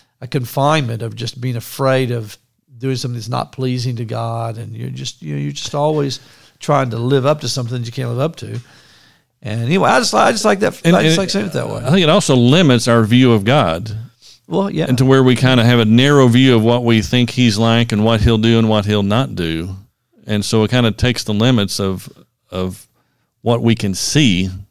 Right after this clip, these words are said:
Speaker 2: in terms of his
Speaker 1: And, and I
Speaker 2: work in
Speaker 1: agree
Speaker 2: our
Speaker 1: with
Speaker 2: life.
Speaker 1: that. I agree with that. I guess what I'm kinda more, a little more focused on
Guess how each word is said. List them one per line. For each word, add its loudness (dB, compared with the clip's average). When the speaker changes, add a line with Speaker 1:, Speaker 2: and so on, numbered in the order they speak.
Speaker 2:
in -10
terms -4
of -4
his -2
Speaker 1:
And, 0
and 0
I 4
Speaker 2:
work 0
in -2
Speaker 1:
agree 4
Speaker 2:
our 4
Speaker 1:
with 4
Speaker 2:
life. 0
Speaker 1:
that. 0
I 2
agree 2
with 4
that. 2
I 2
guess 0
what 2
I'm 2
kinda 0
more, 0
a 0
little 0
more -2
focused -2
on -2